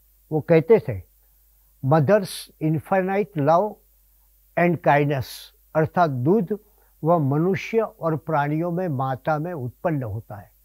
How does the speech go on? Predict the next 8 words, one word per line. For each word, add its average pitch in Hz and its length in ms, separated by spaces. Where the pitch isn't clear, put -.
दूध 202 280
मात्र 202 640
नवजात 185 520
शिशुओं 240 580
के 262 180
लिए 254 200
होता 156 400
है। 104 220